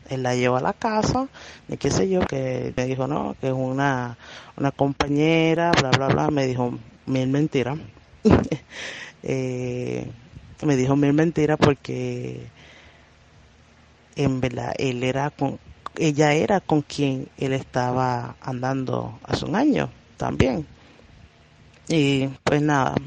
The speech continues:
él la llevó a la casa, ni qué sé yo. Pues ahí fue cuando pasó el trío, normal, todo chévere. Eh, como a la semana volvió. No, él, ella y yo nunca cambiamos, este, números ni nada,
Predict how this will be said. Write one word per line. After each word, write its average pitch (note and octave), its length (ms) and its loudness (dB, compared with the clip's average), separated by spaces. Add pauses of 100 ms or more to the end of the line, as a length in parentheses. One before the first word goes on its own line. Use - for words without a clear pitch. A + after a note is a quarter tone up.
él C3+ 120 -4
la C3 100 0
llevó C3+ 200 2
a C3+ 40 2
la C3+ 120 -6
casa, A3 600 0
ni F#3+ 100 -4
qué D#3 120 -2
sé - 240 -2
yo. A#3+ 260 -2 (460)
Pues C3+ 160 -2
ahí C3 100 4
fue C#3 160 0
cuando C3+ 240 0
pasó C3 260 0
el C#3 140 0
trío, A3 920 2 (600)
normal, F3+ 920 0
todo - 200 0
chévere. A3 640 0 (800)
Eh, D#3 380 4 (560)
como D3+ 260 -2
a C#3+ 80 -2
la C#3 180 -2
semana E3 640 2
volvió. F3 800 2 (220)
No, D#3+ 300 2
él, D3 460 0
ella D#3+ 180 2
y E3+ 120 2
yo F3 140 2
nunca C#3 480 -2
cambiamos, C3+ 640 -4
este, C3 280 -8
números E3+ 500 -2
ni D#3 140 -2
nada, C#3+ 500 -2